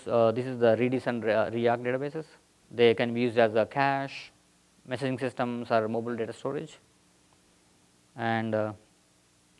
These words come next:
in this, in this, uh, area, I looked at two different databases. Accumulo is from Apache. It's, uh, based on the big data model. Uh, I think this is probably one of the new databases that has more security compared to,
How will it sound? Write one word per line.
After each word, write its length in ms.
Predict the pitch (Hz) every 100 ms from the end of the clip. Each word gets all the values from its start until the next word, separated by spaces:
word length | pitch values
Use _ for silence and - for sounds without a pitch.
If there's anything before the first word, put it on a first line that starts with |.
| - - _ 139
in 80 |
this, 200 | 139 143
in 180 | - 135
this, 200 | 151 -
uh, 100 | 131
area, 340 | 117 135 131 123
I 40 |
looked 160 | 131 123
at 120 | -
two 160 | 165
different 260 | 127 120 110
databases. 300 | 107 110 101
Accumulo 520 | 110 - 143 135 131
is 100 | 120
from 140 | 123 110
Apache. 460 | - 120 - 165 - _ _ _ _ _ _ _ -
It's, 160 | 117 127
uh, 100 | 110
based 180 | 127
on 80 | 131
the 60 | 117
big 160 | 123
data 180 | 123 123
model. 540 | 123 120 117 120 120 117
Uh, 340 | 110 107 - - -
I 60 |
think 140 | 220 196
this 80 | 208
is 40 |
probably 400 | 165 135 131 127
one 140 | 120
of 140 | 123 117
the 60 | 117
new 260 | 123 127
databases 480 | 120 113 113 113 117 - _ _ _ -
that 120 | 107
has 200 | 120 110
more 180 | 120 117
security 400 | 123 123 110 113
compared 320 | 110 110 104
to, 220 | 107 104